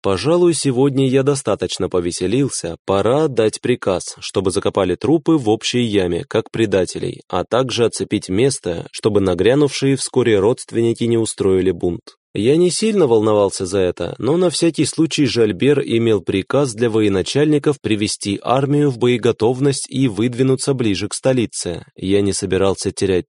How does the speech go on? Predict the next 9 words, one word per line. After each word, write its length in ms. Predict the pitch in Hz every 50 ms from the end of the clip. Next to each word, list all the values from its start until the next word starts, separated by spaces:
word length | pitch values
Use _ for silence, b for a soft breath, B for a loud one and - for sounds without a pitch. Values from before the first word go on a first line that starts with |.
| _
то, 300 | _ 139 143 151 147 110 - -
что 240 | - - - 101
так 240 | 90 - 92 87 -
сладостно 640 | - - - 90 92 107 117 123 120 - - 135 131
маячило 640 | 135 135 127 101 90 87 87 - - 92 92 101 95
передо 340 | - 101 95 95 85 101 92
мной 400 | 90 87 87 87 92 98 - - - _
на 120 | - 101 98
горизонте. 680 | 92 104 101 104 85 98 92 85 82 - - - -